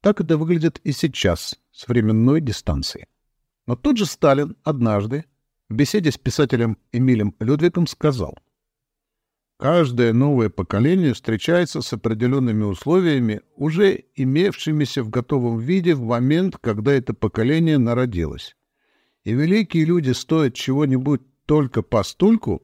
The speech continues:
поскольку они умеют правильно понять эти условия, понять,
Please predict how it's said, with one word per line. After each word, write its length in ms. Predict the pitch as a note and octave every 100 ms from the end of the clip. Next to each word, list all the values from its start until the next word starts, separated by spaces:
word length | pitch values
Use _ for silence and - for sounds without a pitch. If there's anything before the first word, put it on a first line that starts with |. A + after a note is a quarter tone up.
| _
поскольку 600 | A2+ A2 - F#3 - C#3
они 340 | C#3 D3+ F#3 -
умеют 500 | C3 C3 E3 F#3 C#3 -
правильно 520 | B2+ D#3 D3 C3+ B2+
понять 500 | - A2+ D#3 F#3 -
эти 200 | - G2+
условия, 600 | F#2+ - F#2+ D#2 D2+ - _ _ _ _
понять, 500 | A#2 B2 E3 F#3